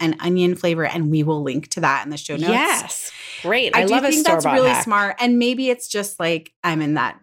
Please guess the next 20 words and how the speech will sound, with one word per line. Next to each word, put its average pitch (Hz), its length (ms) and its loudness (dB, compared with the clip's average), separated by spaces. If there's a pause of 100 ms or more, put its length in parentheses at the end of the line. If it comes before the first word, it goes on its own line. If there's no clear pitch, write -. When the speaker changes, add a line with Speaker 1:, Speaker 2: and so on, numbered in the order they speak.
Speaker 1:
like, 160 220 -6
my 156 180 -2
kids 143 280 -6
are 135 80 -2
younger, 131 420 -2
and 120 180 0
it's, 143 140 -2
like, 143 300 0
a 170 80 2
lot 151 180 2
of 143 80 -8
effort - 340 -12
for 156 120 -14
something 139 340 -8
that 120 180 -6
they 247 120 -2
Speaker 2:
Totally. 240 460 2
Speaker 1:
might 175 80 -2
not 180 360 2
eat. 339 380 0